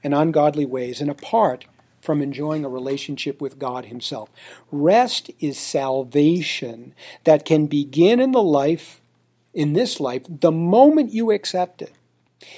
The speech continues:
And it dead ends in heaven, a better country where God himself dwells, where there is no oppression, no suffering, no corrupt authority, nothing but the blissful and comforting warmth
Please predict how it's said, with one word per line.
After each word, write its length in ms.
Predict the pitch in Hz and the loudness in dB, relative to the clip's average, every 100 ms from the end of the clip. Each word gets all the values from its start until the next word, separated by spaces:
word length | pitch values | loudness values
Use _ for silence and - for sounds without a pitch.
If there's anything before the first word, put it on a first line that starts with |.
| - | 2
And 200 | 196 190 | 6 6
it 300 | 185 143 - | 2 -4 6
dead 300 | 196 269 262 | 8 10 8
ends 720 | 247 220 120 - - - - _ _ _ _ _ _ _ _ _ _ _ _ _ | 6 4 -2 -10 -12 -10 -10 _ _ _ _ _ _ _ _ _ _ _ _ _
in 160 | 156 131 | -4 -2
heaven, 480 | 135 127 - 101 - _ _ _ 139 | -2 -4 -6 -18 -20 _ _ _ -14
a 40 | |
better 300 | 127 147 147 | -4 -2 -2
country 680 | - 151 139 - - 170 156 _ _ | -6 -6 -6 -8 -12 -14 -16 _ _
where 140 | - 123 | -8 -6
God 280 | 135 143 180 | -2 0 0
himself 460 | 175 - 156 156 | -2 -2 -2 -4
dwells, 500 | - 123 117 117 120 | -6 -8 -6 -8 -10
where 180 | 196 139 | -4 -4
there 160 | 127 123 | -4 -8
is 140 | 120 | -8
no 260 | 123 151 175 | -6 -6 -6
oppression, 760 | 156 175 160 - 160 147 156 - _ _ _ _ _ | -8 -10 -12 -12 -12 -12 -14 -20 _ _ _ _ _
no 200 | 147 139 | -4 -4
suffering, 640 | 143 151 120 - 131 127 131 _ _ _ _ _ | -4 -6 -8 -12 -16 -16 -20 _ _ _ _ _
no 160 | 175 226 | 4 4
corrupt 440 | 220 190 170 175 | 4 2 2 0
authority, 720 | 175 - 123 113 113 113 113 _ _ _ _ _ _ - | -12 -8 -10 -10 -16 -20 -20 _ _ _ _ _ _ 2
nothing 540 | 202 247 262 254 233 | 4 4 0 -2 -2
but 180 | 160 143 | -4 -4
the 100 | 139 | -10
blissful 840 | 117 160 196 233 - - 240 240 - | -8 -2 0 0 -4 -4 -4 -6 -10
and 240 | 131 127 | -12 -10
comforting 680 | - 202 208 220 196 156 131 | -6 -6 -4 -6 -6 -6 -6
warmth 560 | 143 180 208 214 - | -4 -2 -2 -4 -14